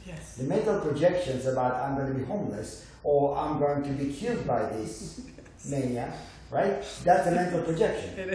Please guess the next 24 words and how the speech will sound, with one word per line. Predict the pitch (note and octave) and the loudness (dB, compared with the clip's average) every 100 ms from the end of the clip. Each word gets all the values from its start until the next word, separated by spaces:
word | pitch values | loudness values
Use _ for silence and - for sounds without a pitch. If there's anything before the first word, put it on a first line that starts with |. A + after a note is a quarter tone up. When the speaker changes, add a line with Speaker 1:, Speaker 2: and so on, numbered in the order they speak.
| - | -2
Speaker 1:
is. | G3 - - - | -4 -6 -12 -4
Speaker 2:
But, | D3+ C3+ - - | 2 2 2 -2
and | D#3+ D#3 | -2 0
that's | D3+ C#3 | 0 4
not | E3+ | 2
gonna | D3 C#3 | 4 2
actually | C3+ C3+ B2+ | 0 -2 -2
help. | F#3 F3+ C#3 | 2 2 2
It, | C#3 | -6
it | C#3+ | -2
may | D3+ D#3 F3+ | 4 6 4
actually | - C3 | 0 -2
make | C3 C3+ C3+ | -2 -2 -4
it | - - | -6 -2
worse, | - - - - - - - E2 | 2 2 0 -8 -14 -18 -16 -14
the | |
situation | G#2+ B2 B2+ A#2 G#2 | -10 -8 -2 -2 -2
that | G2+ | -8
is. | G2+ G2+ - - - | -8 -10 -14 -20 -18
So | - D3 C3+ E3 | 0 4 4 4
if | D#3 D3+ | -2 -4
you, | D3+ D3 D3 D3+ - | 0 0 0 -4 -10
if | D#3+ C3+ | -10 -8
you | D3 D3 C#3+ | -4 -4 -4